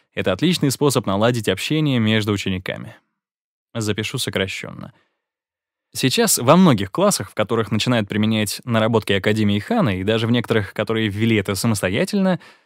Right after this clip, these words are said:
что мы очень приветствуем, каждый ученик работает в собственном темпе. Но когда у него возникает проблема, на помощь приходит либо учитель, в зависимости от полученных им данных, либо, что еще лучше, другой ученик. Нет никаких причин,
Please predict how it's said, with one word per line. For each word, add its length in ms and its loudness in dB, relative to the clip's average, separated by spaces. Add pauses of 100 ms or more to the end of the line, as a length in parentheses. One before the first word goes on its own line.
(160)
что 180 -6
мы 100 2
очень 220 0
приветствуем, 520 2
каждый 460 4
ученик 320 0
работает 440 2
в 80 -10
собственном 580 2
темпе. 420 -4 (640)
Но 200 0
когда 280 0
у 20 2
него 220 2
возникает 420 0
проблема, 540 0 (200)
на 280 2
помощь 280 0
приходит 480 -6
либо 240 0
учитель, 500 0 (180)
в 40 -8
зависимости 540 0
от 100 0
полученных 540 -2
им 240 -2
данных, 400 -2
либо, 460 2 (240)
что 180 0
еще 320 2
лучше, 300 -2
другой 420 4
ученик. 460 -6 (500)
Нет 280 0
никаких 360 -6
причин, 440 0